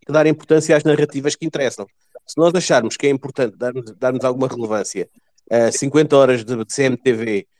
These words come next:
em que se vem-se discutir que agora o Sporting já foi beneficiado para o resto do campeonato, pá, é uma opção nossa, mas eu acho que nós também temos que ser razoáveis e deixar, desvalorizar coisas que não fazem muito sentido, que é dar, dar, dar, dar,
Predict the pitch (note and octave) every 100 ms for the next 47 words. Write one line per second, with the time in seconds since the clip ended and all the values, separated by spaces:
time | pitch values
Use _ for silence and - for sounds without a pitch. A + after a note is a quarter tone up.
0 | _ _ A2 A2+ - B2 C3+ B2+ - -
1 | - - C#3+ G#2+ - - B2 A#2+ C3 B2+
2 | - C3+ B2+ A#2 A2+ A#2+ A2+ - A2+ A2+
3 | - - A#2+ A#2 - A#2 A2+ G#2+ G2+ -
4 | G2 G#2 F#2+ G#2 _ _ _ _ - D3
5 | A#2+ C#3 - E3+ F3+ D#3 D3+ B2 G#2+ C3
6 | C3+ - B2+ C3 B2+ B2+ - - A2+ A#2+
7 | G#2 A2 A2+ B2+ C#3+ D3+ - C3 C3+ D#3+
8 | D#3+ D3+ D#3+ F3 - _ _ _ _ -
9 | F#3+ F#3 - G3 G3 F#3+ F#3+ F#3+ G3+ F#3+
10 | G3+ F3+ - A2 G#2 F#2+ F2+ _ _ _
11 | A#2 C#3+ C3 - - C3 A2+ A2+ C3 A2+
12 | G#2 A#2+